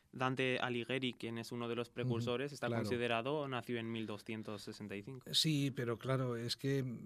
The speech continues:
Speaker 2: eh, las fronteras son las fronteras. Es decir, ¿dónde está, eh, o por, el humanismo? Puedes hablar también de la Ilustración, eh, en el dieciocho. Eh, ¿cuál es la frontera? Pues, si-, siempre ha habido precursores y ilustrados antes, pero vamos,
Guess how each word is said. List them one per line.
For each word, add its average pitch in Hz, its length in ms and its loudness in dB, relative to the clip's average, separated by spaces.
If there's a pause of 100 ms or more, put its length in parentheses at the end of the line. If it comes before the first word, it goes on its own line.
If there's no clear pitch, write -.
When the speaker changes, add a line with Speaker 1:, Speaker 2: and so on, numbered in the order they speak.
(340)
Speaker 2:
eh, 117 180 -8
las 120 200 -2
fronteras 127 520 2
son 147 100 2
las 131 140 0
fronteras. 95 680 -8
Es 104 80 -8
decir, 98 240 -10
¿dónde 127 300 0
está, 113 680 -4
eh, 101 60 -6
o 104 300 -6
por, 107 260 -8 (160)
el 110 260 -4
humanismo? 120 420 2
Puedes 117 260 2
hablar 117 180 2
también 117 240 2
de 131 80 6
la 120 80 8
Ilustración, 104 840 0
eh, 107 160 -2
en 107 80 -2
el 110 120 0
dieciocho. 101 680 -4 (580)
Eh, 127 280 -4
¿cuál 135 180 4
es 165 140 8
la 160 80 4
frontera? 147 880 4
Pues, 110 340 -6
si-, - 380 -4
siempre 123 340 2
ha - 20 6
habido 127 280 6
precursores 123 800 4
y 123 480 2
ilustrados 131 720 6
antes, 131 260 2
pero 123 160 4
vamos, 139 300 8